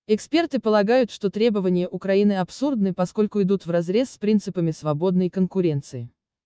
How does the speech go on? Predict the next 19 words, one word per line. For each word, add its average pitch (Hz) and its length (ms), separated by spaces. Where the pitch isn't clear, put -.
Как 202 180
отмечают 208 440
аналитики, 196 640
Киев 220 340
в 156 80
данном 190 380
случае 190 460
действует 175 500
в 165 60
интересах 180 500
С - 160
Ш 202 180
А, 220 140
которые 214 380
пытаются 202 540
помешать 180 400
строительству 202 640
новых 208 320
газопроводов 170 720